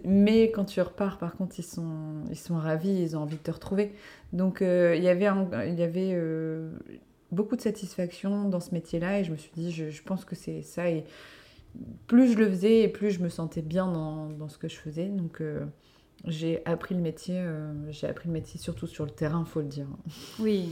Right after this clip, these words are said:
Speaker 2: je pense que c'est le cas dans la plupart des parcours de toute manière.
Speaker 1: Ouais,
Speaker 2: Ouais.
Speaker 1: ouais. Et après, donc, je quitte la fac et là, je décide d'ouvrir aussi mon auto-entreprise.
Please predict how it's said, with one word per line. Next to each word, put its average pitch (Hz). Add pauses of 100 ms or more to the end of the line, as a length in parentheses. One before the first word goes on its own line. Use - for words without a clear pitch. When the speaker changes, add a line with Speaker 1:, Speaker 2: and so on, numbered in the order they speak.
(280)
Speaker 2:
je -
pense 214
que 220
c'est 202 (180)
le 196
cas 202
dans 175
la 170
plupart 180
des 175
parcours 170
de 165
toute -
manière. 165
Speaker 1:
Ouais, 156
Speaker 2:
Ouais. 139
Speaker 1:
ouais. 135 (200)
Et 180
après, 180
donc, 185
je 165
quitte 240
la 170
fac - (160)
et 165
là, 196
je 196
décide 180
d'ouvrir 165
aussi 165
mon 208
auto-entreprise. 160